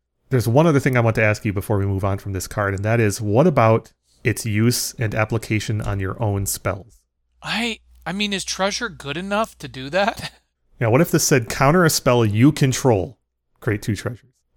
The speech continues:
Speaker 1: Could you
Speaker 2: I
Speaker 1: put
Speaker 2: mean,
Speaker 1: that
Speaker 2: you're
Speaker 1: in a combo deck?
Speaker 2: To generate two mana?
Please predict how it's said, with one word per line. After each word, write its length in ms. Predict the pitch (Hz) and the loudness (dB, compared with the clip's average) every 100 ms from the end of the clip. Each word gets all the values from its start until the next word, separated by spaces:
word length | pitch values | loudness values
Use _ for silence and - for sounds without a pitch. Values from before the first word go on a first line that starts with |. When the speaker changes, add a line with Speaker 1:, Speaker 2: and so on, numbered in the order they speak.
| - | -2
Speaker 1:
Could 160 | 160 | 2
you 80 | 120 - | 2 4
Speaker 2:
I 40 | |
Speaker 1:
put 80 | 151 | 4
Speaker 2:
mean, 80 | 214 | 6
Speaker 1:
that 100 | 156 | 6
Speaker 2:
you're 100 | 160 | 4
Speaker 1:
in 40 | |
a 60 | 135 | 0
combo 380 | - 127 127 139 | 2 2 4 4
deck? 360 | 135 170 - _ _ - | 2 -2 -6 _ _ -8
Speaker 2:
To 120 | 175 | -6
generate 440 | 135 170 175 170 | 0 0 0 -2
two 200 | - 185 | -4 -8
mana? 440 | 170 151 156 175 | -2 2 2 2